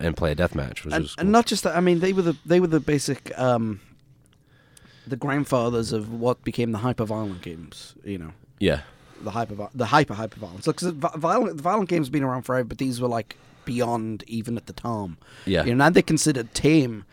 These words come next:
Speaker 2: but, I mean, it just goes to show you, you know, where video gaming was at that time.
Speaker 1: I don't know if you, I don't know if you could safely call 'em tame. I mean, I
Speaker 2: Tame.
Speaker 1: guess, I guess we're desensitized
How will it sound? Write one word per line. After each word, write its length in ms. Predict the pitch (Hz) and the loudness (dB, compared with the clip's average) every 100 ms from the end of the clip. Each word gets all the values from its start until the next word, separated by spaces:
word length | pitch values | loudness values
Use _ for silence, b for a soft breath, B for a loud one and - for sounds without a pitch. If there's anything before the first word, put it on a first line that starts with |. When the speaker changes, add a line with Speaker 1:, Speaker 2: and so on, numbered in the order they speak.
| b b _ | b b _
Speaker 2:
but, 120 | 135 | 2
I 40 | 127 | 4
mean, 220 | 123 120 | 2 -2
it 60 | 113 | -2
just 180 | 131 - | -2 0
goes 180 | 131 | -2
to 60 | - | 0
show 200 | - 127 | 2 2
you, 320 | 123 117 107 - | 2 -2 -6 -10
you 140 | 120 113 | -6 -6
know, 100 | 101 | -6
where 460 | 110 117 120 117 | -4 0 2 2
video 360 | 104 127 117 117 | 0 -2 0 -2
gaming 440 | 110 107 107 95 95 | -2 -2 -4 -6 -4
was 440 | 101 101 95 - 98 | -4 -4 -6 -8 -6
at 140 | 95 | -6
that 160 | 101 - | -8 -6
time. 400 | 101 117 - 82 | -4 -4 -6 -6
Speaker 1:
I 60 | - | 2
don't 100 | 135 | 6
know 80 | 135 | 6
if 140 | 117 | 4
you, 180 | 107 92 - | 0 -2 0
I 80 | 104 | 2
don't 200 | 113 82 | 2 4
know 120 | 110 | 2
if 140 | - | 0
you 60 | 92 | -6
could 140 | 87 | -4
safely 680 | - - - 104 98 - 101 | -4 -4 -2 0 0 0 -4
call 220 | - 95 | 4 4
'em 100 | 90 | 4
tame. 720 | - - 90 95 98 98 98 - | 0 0 2 4 2 2 0 0
I 100 | 95 | 4
mean, 80 | 92 | 6
I 40 | |
Speaker 2:
Tame. 80 | 92 | 6
Speaker 1:
guess, 240 | 92 - - B - | 2 0 -8 B -4
I 80 | 113 | 2
guess 220 | 123 - | 2 4
we're 200 | 104 90 | 4 4
desensitized 1080 | 80 82 - 90 92 90 95 87 87 - | 2 2 4 2 2 0 4 4 4 -2